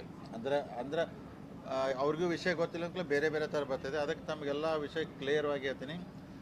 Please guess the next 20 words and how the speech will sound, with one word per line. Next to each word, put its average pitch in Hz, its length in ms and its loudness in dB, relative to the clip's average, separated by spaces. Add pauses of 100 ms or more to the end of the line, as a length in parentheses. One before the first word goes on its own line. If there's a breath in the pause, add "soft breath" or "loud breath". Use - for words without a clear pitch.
(280 loud breath)
So, 151 100 4
ಯಾಕಂದ್ರೆ 156 340 2
ಡಿ 139 160 -2
ಸಿ 165 160 -4
ಸಿ 160 100 -6
ಬ್ಯಾಂಕ್ನ 160 260 0
ಎಲ್ಲರೂ 147 340 2
ನಾವು 151 160 -2
ಎರಡು 139 240 2
ಸಾವಿರದ 143 240 -2
ಇಪ್ಪತ್ತರಾಗ 143 520 0
ಎಲ್ಲರೂ 131 380 2
ಹಿರಿಯರು 139 340 2
ಸೇರಿ 143 440 0 (1200)
ಎಲ್ಲನೂ 139 380 2
ಅವಿರೋಧ 156 440 4
ಆಯ್ಕೆ 143 260 0
ಮಾಡಿದ್ವಿ. 135 300 0
ಮ್ಯಾಕ್ಸಿಮಮ್ 123 460 -4
ಸೀಟನ್ನು 143 500 -2